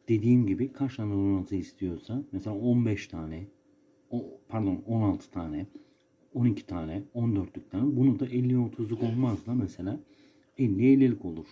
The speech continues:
Bunu nasıl hesaplarız? Elli çarpı elli çarpı yüzde bir buluruz.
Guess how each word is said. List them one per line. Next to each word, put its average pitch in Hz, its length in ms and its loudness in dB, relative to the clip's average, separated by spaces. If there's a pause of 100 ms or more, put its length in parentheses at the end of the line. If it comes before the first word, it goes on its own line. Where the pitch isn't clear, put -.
(140)
Bunu 147 120 6
nasıl 123 240 4
hesaplarız? 90 640 -8 (460)
Elli 135 220 4
çarpı 95 320 -2
elli 107 260 -2
çarpı 87 320 -8 (160)
yüzde 87 380 0
bir 170 320 4 (1500)
buluruz. 123 540 0